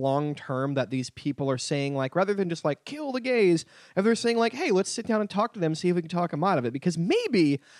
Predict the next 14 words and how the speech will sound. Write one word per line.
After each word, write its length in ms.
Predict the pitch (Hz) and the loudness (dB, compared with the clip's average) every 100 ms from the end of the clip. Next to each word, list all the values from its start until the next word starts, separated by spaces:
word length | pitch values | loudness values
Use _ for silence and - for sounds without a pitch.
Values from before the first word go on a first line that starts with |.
| - _ - | -20 _ -2
this 280 | 170 240 285 | 2 4 4
will 140 | 277 | 2
have, 440 | 247 247 240 226 - _ _ | 2 2 0 -2 -10 _ _
um, 580 | 160 160 151 147 135 123 - - - | 0 2 2 2 0 -4 -8 -14 -10
the, 360 | 147 143 160 | -4 2 2
the 200 | 147 156 - | 2 0 0
opposite 420 | 160 196 196 165 | -2 2 2 2
effect 460 | 147 - 151 - - - | 0 0 0 -2 -10 -6
of 140 | - 147 | -2 4
what 160 | 160 | 4
this 180 | 151 147 | 4 0
guy 240 | 143 151 143 | 2 2 2
is 140 | 131 | 2
intending, 580 | 127 - 196 165 117 | -4 -2 -2 0 -2